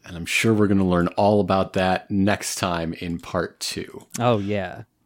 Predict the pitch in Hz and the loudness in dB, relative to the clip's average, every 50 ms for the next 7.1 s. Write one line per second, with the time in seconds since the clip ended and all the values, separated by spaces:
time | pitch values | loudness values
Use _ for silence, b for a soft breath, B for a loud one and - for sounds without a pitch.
0 | _ _ - 147 165 170 175 175 - - 147 170 160 - - 214 214 196 185 160 | _ _ 0 2 4 4 4 2 2 0 0 2 2 2 4 4 6 6 6 6
1 | 151 127 117 107 101 - - - 110 95 95 92 90 92 92 107 95 92 - 143 | 4 2 0 -2 -2 -2 -2 0 0 2 2 0 0 0 2 0 0 0 0 0
2 | 160 202 220 - - - 143 127 113 104 104 104 104 101 101 - - 110 98 101 | 0 2 0 0 0 0 0 0 2 2 4 4 4 2 2 0 -2 -2 -2 -2
3 | 95 90 - 98 92 - - 95 92 87 - - - 92 82 - 87 85 85 82 | -2 -2 -4 -6 -6 -2 -2 -2 -2 -2 -4 -6 -10 -10 -6 -4 -2 0 0 -2
4 | 80 82 - - - b b b b b _ - 95 87 85 - 92 87 82 82 | -2 -4 -6 -8 -8 b b b b b _ -6 -4 -4 -4 -2 -2 -2 -2 -2
5 | 82 - - - 123 113 - 104 101 101 98 98 98 92 - 95 92 87 - - | -4 -4 -2 0 0 0 0 0 0 2 2 2 0 -2 -2 -2 -4 -4 -4 -4
6 | 101 95 92 90 85 - - 127 120 127 139 143 156 175 180 - - 143 127 120 | -2 -2 -2 -2 -2 -2 0 2 4 4 4 2 2 0 -2 -4 -4 -2 0 0
7 | 165 | 0